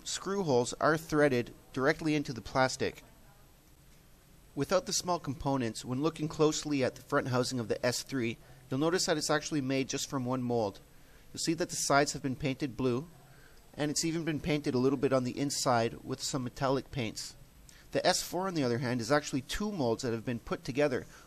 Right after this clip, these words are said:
one being a light gray color and the other being a black color. Now you can see along the sides and along the bottom, the two molds have been fused together,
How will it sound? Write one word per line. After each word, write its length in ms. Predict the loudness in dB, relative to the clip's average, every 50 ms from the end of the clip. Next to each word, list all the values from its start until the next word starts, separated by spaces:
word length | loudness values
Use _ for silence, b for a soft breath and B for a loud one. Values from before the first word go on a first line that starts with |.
| B B
one 220 | 0 0 0 2
being 180 | 0 0 0 2
a 60 | 2
light 280 | 4 4 4 4 4 2
gray 220 | 0 2 2 2
color 420 | 0 -2 -2 0 0 0 -2 -4 -6 -6
and 120 | -4 -2 0
the 80 | 0
other 180 | 2 2 2 2
being 180 | 2 0 0
a 60 | 0 0
black 260 | 2 2 2 2 0
color. 320 | -2 -4 -2 -2 -4 -6 -8 b b b b b b b b b b b b b b -4
Now 60 | -2
you 80 | -2 -2
can 100 | -2 -2
see 180 | -4 0 2 2
along 280 | 4 6 4 4 4
the 60 | 0
sides 400 | -2 0 2 4 4 4 2 0
and 80 | -2 -4
along 220 | -2 -2 -2 -2
the 60 | -2 0
bottom, 380 | 2 4 4 4 2 0 -4 -6 B B B -10
the 60 | -8
two 220 | -6 -4 -4 -2
molds 380 | 0 2 2 4 4 2 0 -2
have 160 | -4 -4 -4
been 120 | -4 -6
fused 560 | -8 -10 -14 -12 -10 -8 -6 -6 -4 -4 -4 -2
together, 520 | -2 2 4 4 4 4 2 0 -2